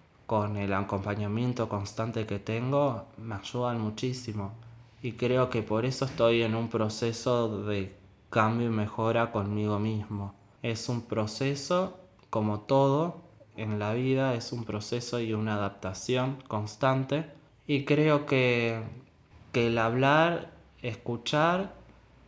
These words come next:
y poder transmitir también lo que es este tema, el sacar ese miedo y esos prejuicios que tenemos, esas ideas de lo que fue el sida en el ochenta,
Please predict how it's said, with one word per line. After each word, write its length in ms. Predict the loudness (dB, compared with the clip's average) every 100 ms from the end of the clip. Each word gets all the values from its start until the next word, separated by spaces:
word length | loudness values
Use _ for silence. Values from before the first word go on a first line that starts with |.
| -10
y 120 | -4 0
poder 560 | 2 4 4 4 0 -4
transmitir 680 | -4 -2 0 -2 0 0 0
también 460 | 0 0 2 2 0
lo 160 | 0
que 140 | 0 -2
es 140 | -2
este 260 | -6 -4 -6
tema, 580 | -2 -2 0 -2 -6 -8 -18 _ _ _ _ _ -8
el 260 | -2 -2
sacar 460 | -2 -4 -2 0 2
ese 300 | 0 -2 -2
miedo 580 | 0 2 4 4 4 4
y 120 | 2
esos 320 | 0 0 -4 -4
prejuicios 680 | -4 -4 0 -2 0 -4
que 140 | -2 -4
tenemos, 840 | -2 0 2 2 2 0 -2 -8 -20 -20 -20 _
esas 440 | -2 -2 -2 -2 0
ideas 440 | 0 2 2 0
de 120 | 0 -2
lo 140 | -2
que 140 | -4
fue 180 | -4 -2
el 80 | -2
sida 280 | -2 -2 0
en 100 | 0
el 120 | 0
ochenta, 720 | -2 -2 -2 0 0 0 -2